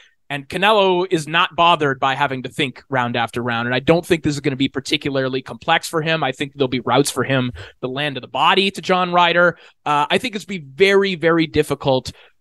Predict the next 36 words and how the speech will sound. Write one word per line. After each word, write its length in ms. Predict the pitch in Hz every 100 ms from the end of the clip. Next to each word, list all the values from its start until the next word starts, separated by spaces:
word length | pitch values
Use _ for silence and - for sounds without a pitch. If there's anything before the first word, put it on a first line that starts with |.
| _
for 240 | 151 151 139
Ryder 440 | 127 127 127 131
to, 340 | 123 139 127 127
to 180 | -
do 420 | 143 127 156 196 175
a 40 |
whole 320 | 165 160 143
lot 300 | 131 131 127
with 220 | 131 127 -
Canelo. 480 | 135 117 104 110
Now, 240 | 160 180 190 _
that 200 | 247 233
said, 380 | - 208 190 190 190
if 100 | 165
there 140 | 165
is 320 | 185 214 220
kind 180 | - 175
of 60 | 143
a 60 |
sliver 420 | - 170 185 160 139
of 80 |
hope, 340 | - 180 190 - - - -
uh, 180 | 123 123
if 100 | 139
I'm 160 | 151 147
prognosticating, 1000 | 147 135 143 170 170 - 165 165 160 165 _ _ _
uh, 280 | 131 127 127 -
looking 480 | 147 160 214 226 202
at 140 | 180
John 280 | 156 175 170
Ryder 300 | 165 165 170
and 100 | 147
watching 400 | 135 147 - 170
him 300 | 160 151 156 -
in 160 | 143
camp, 380 | 135 165 175